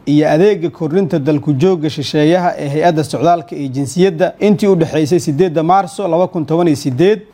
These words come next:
ilaa sagaal iyo tobanka Maarso laba kun saddex iyo labaatan, waxa ay ahayd lacag dhan soddon iyo saddex milyan saddex boqol iyo toddobaatan kun laba boqol iyo lixdan dollar.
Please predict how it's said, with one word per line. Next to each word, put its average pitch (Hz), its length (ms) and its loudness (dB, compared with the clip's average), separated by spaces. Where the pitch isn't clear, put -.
ilaa 180 220 2
sagaal 175 320 0
iyo 175 80 -4
tobanka 170 400 -4
Maarso 165 340 0
laba 165 160 2
kun 170 140 -6
saddex 165 280 0
iyo 151 100 -2
labaatan, 139 540 0
waxa 180 340 2
ay 175 200 -2
ahayd 156 360 0
lacag 151 400 0
dhan 170 280 -2
soddon 190 560 -4
iyo 160 180 0
saddex 160 380 -2
milyan 156 380 2
saddex 170 320 -2
boqol 147 280 -2
iyo 156 80 -2
toddobaatan 151 640 -2
kun 196 420 -2
laba 160 280 2
boqol 165 440 -4
iyo 160 160 0
lixdan 156 480 0
dollar. 143 340 2